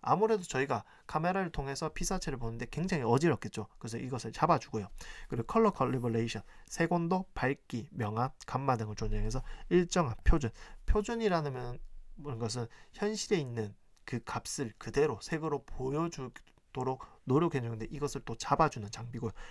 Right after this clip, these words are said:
마지막으로 렌즈에 대한 이물 검출 및 해상력 검사를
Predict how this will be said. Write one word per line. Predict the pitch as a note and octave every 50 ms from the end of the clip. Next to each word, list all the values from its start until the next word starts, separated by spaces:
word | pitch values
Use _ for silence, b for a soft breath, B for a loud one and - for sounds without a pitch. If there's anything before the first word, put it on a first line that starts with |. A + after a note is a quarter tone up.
| B B B
마지막으로 | - A2+ A#2 - B2+ B2 B2+ C3 B2+
렌즈에 | A2 A2+ A#2+ C#3 C#3+ D#3 D3 B2
대한 | G#2+ G2 A2+ - -
이물 | - E3+ F3 D#3+
검출 | - A2 G2+ G2 - - A#2
및 | C3 D#3+ E3 B B B B B B -
해상력 | D#3+ F#3 E3+ E3 C#3 G2 F#2
검사를 | - - G#2+ G#2 G#2 A2+ A2 A#2 D3